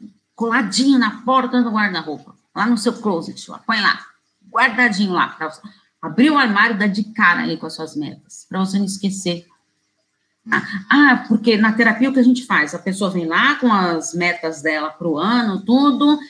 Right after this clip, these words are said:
e aí a gente vai dividindo em submetas, porque não adianta tam-, que nem eu falo pra vocês, não adianta a gente querer mudar o mundo, né, é, de uma vez, a gente tem que mudar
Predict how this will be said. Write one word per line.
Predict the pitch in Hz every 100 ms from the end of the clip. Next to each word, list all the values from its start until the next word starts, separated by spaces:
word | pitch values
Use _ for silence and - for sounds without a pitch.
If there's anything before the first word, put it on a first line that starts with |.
| - _
e | 214
aí | 196
a |
gente | 226 220
vai | 208 214
dividindo | 208 208 170 208
em | 214
submetas, | - 190 240 180 151 - -
porque | - - 175
não | 185
adianta | 175 202 208
tam-, | 214 196 175 - -
que | 196
nem | 196
eu | 196
falo | 196 190
pra | 196
vocês, | 208 - 175
não | 165
adianta | 160 180 185
a |
gente | 202 -
querer | 208 180
mudar | 175 165 165
o | 156
mundo, | 160 214 247 262 - _ _ _
né, | 185 220 214
é, | - 196 190 185 180
de | 180
uma | 190 202
vez, | 196 156 143 -
a |
gente | 165 165
tem | - 175
que | 185
mudar | 175 165 175